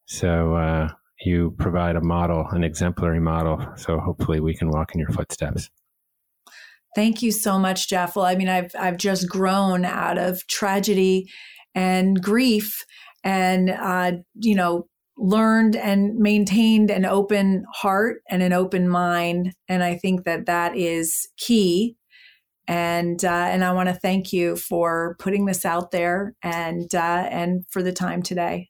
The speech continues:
Speaker 2: Appreciate you.
Speaker 1: Nice. Yeah. Where can we find you in your work, um, on the internet or elsewhere?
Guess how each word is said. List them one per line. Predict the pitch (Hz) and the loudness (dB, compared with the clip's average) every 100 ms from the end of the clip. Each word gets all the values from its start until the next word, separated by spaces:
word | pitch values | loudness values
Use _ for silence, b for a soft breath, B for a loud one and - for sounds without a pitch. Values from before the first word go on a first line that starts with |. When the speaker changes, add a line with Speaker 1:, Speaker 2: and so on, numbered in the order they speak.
| _ 196 | _ -16
Speaker 2:
Appreciate | - 185 - 170 | -8 -6 -4 -4
you. | 165 165 175 - _ _ _ _ _ _ _ _ _ _ - _ _ _ _ _ _ - | -4 -6 -8 -14 _ _ _ _ _ _ _ _ _ _ -16 _ _ _ _ _ _ -4
Speaker 1:
Nice. | 98 92 87 - - | 0 0 0 -4 -4
Yeah. | 107 98 | -2 2
Where | 107 127 | 2 0
can | - | 2
we | 151 143 | 2 2
find | - - 107 120 113 | 0 0 2 2 2
you | 98 90 | 2 2
in | 92 92 | 2 2
your | 90 | 2
work, | 90 95 92 85 - - - - | 0 0 0 -2 -8 -14 -18 -6
um, | 92 87 87 85 80 85 _ _ _ _ - _ _ | -2 0 0 0 -2 -4 _ _ _ _ -20 _ _
on | 98 92 | -4 0
the | 90 | 0
internet | 92 92 90 87 | 0 0 0 0
or | 85 | 0
elsewhere? | 90 - 87 80 | 0 -2 -2 -4